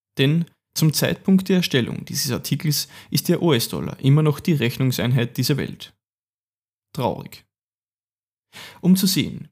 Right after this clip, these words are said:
wie unwichtig der Preis ist, lasst uns einige Fragen stellen und eine nach der anderen beantworten. Hat sich das Bitcoin-Angebot verändert? Nein.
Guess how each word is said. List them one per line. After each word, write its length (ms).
wie 180
unwichtig 480
der 100
Preis 320
ist, 240
lasst 280
uns 220
einige 300
Fragen 320
stellen 400
und 160
eine 260
nach 180
der 120
anderen 380
beantworten. 600
Hat 220
sich 180
das 160
Bitcoin-Angebot 840
verändert? 680
Nein. 520